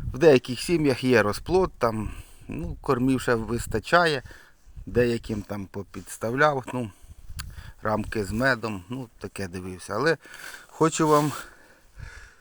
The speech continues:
показати не корми, а хочу показати вам шкідників. Є, е, ну, такі, як миші. От з мишами всі боремось, там льотки закриваємо, там зарешочуємо і все. Але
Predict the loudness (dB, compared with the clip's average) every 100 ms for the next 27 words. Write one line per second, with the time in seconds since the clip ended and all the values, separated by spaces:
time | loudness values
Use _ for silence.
0 | -20 -6 -4 2 2 4 2 0 -14 -8
1 | -8 -6 -2 -2 -2 2 2 4 0 -2
2 | 0 -2 -2 -2 2 4 4 4 2 2
3 | -2 2 2 2 -2 -2 -4 -14 -18 -16
4 | -12 -12 -12 -16 -16 -4 6 6 6 -2
5 | 0 4 6 6 2 -6 -8 -6 -6 -4
6 | 2 2 4 4 6 4 -2 -4 -6 -4
7 | 2 2 4 2 2 -2 -2 2 4 4
8 | 2 -4 -6 _ -20 -20 -20 -20 -20 _
9 | _ -2 0 2 2 0 0 4 4 4
10 | 2 4 4 6 6 6 2 -2 -4 -4
11 | -10 -14 -18 -20 -20 -16 -14 -6 -6 -4
12 | -2 -2 -2 -4 -4 -4 -2 0 0 2
13 | 2 2